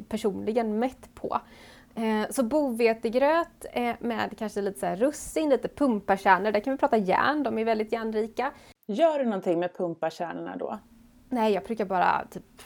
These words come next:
Speaker 1: ha i dem. Eh, eh, man kan också göra ett frösmör om man vill och, liksom, blanda i det om man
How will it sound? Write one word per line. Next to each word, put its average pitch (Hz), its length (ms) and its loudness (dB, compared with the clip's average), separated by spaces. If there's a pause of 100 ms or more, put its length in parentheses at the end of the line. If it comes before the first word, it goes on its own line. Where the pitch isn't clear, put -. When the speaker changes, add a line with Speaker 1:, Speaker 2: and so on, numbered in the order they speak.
(420)
Speaker 1:
ha 185 80 -4
i - 120 -2
dem. - 160 -6 (240)
Eh, 185 340 -12 (640)
eh, - 80 -10
man 220 120 0
kan 233 140 0
också 240 180 2
göra 247 120 8
ett - 180 -2
frösmör 214 840 2
om 233 120 2
man 220 140 -2
vill 214 320 2
och, - 240 0 (120)
liksom, 190 420 -4
blanda 185 640 0
i 220 200 4
det 214 200 2
om 208 100 0
man 196 140 -6